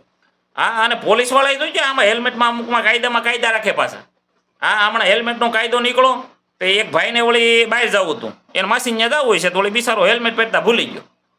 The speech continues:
એટલે ગાડી લઈને નીકળો, ચોકમાં પૂગ્યો ને એટલે પોલીસવાળો એક હોય કે, "એ, કેમ હેલ્મેટ ભાઈ, ભાઈ, લાય સાઈડ, મારી સાઈડમાં લઈ લે, ગાડી સાઈડમાં લઈ લી," કે, "જલ્દી." "અરે સાહેબ," ઈ કે, "જવા દે ને, મારા માસીને ત્યાં જવું છે." "એમ નહીં," કે, "પાંચસો રૂપિયા આપી દે."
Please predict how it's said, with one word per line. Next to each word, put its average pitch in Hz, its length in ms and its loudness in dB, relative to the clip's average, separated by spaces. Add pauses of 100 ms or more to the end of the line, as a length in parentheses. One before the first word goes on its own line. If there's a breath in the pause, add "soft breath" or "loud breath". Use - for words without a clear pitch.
(920 loud breath)
એટલે 208 360 4
ગાડી 208 280 2
લઈને 233 160 0
નીકળો, 262 280 2
ચોકમાં 226 400 2
પૂગ્યો 285 200 0
ને 262 80 2
એટલે 220 120 -2
પોલીસવાળો 208 500 4
એક 190 120 0
હોય 160 120 4
કે, 190 120 0
"એ, 285 260 0 (160)
કેમ 262 160 -2
હેલ્મેટ 262 260 2
ભાઈ, 226 220 0
ભાઈ, 208 140 -2
લાય 208 180 2
સાઈડ, 208 220 0 (180)
મારી 185 160 0
સાઈડમાં 214 340 0
લઈ 240 80 -2
લે, 247 120 0
ગાડી 226 260 2
સાઈડમાં 226 380 2
લઈ 233 140 0
લી," 233 120 -2
કે, 214 120 0
"જલ્દી." 185 360 0 (200)
"અરે 196 200 -2
સાહેબ," 190 280 -2
ઈ 185 40 0
કે, 185 120 0
"જવા 180 200 0
દે 208 120 -2
ને, 220 60 -4
મારા 190 160 0
માસીને 180 300 -2
ત્યાં 165 120 0
જવું 151 180 0
છે." 170 60 0
"એમ 196 100 -2
નહીં," 202 160 -2
કે, 196 80 0
"પાંચસો 185 320 -2
રૂપિયા 170 260 -2
આપી 143 120 -4
દે." 104 120 -8